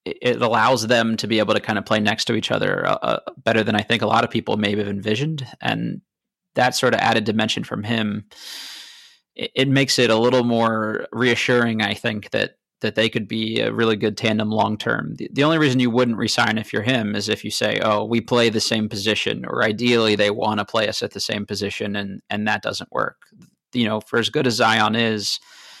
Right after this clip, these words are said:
i-, it's tough to have more than one non-shooter on the court at a time. And, and Lonzo Ball's helped his,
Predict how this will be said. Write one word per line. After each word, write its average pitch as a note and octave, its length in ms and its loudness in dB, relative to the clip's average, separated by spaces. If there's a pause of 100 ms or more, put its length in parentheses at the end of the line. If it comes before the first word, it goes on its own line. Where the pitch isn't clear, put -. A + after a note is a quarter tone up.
(760)
i-, - 140 -6
it's - 240 -2
tough C#3 300 0
to C3 80 2
have A#2 420 2
more A#2 220 2
than A2 240 0
one G#2+ 320 0
non-shooter G#2+ 720 -2
on G2+ 100 -4
the G2 60 -10
court G2 420 -2
at G2 140 -8
a G2+ 40 -8
time. G#2+ 460 -2
And, A2 220 -12 (120)
and G2+ 180 -8
Lonzo G2 420 -2
Ball's C#3+ 340 2
helped C3+ 260 2
his, C3 480 0